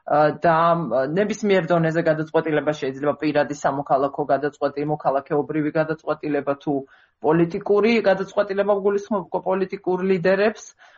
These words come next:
ა, და, ა, მათ შორის, რაც ბატონმა შოთამ აღნიშნა საარჩევნო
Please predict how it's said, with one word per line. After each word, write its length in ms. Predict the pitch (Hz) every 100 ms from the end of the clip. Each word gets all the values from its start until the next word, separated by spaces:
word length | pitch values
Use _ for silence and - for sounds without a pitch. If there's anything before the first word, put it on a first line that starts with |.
| _
ა, 220 | - 156
და, 220 | 160 202 240
ა, 420 | 226 - 160 165
მათ 240 | 170 196 214
შორის, 320 | 240 208 175
რაც 180 | 170 165
ბატონმა 320 | 170 160 165 160
შოთამ 380 | 165 151 151 147
აღნიშნა 640 | 135 131 135 - 139 135
საარჩევნო 680 | 135 127 123 - 127 135 127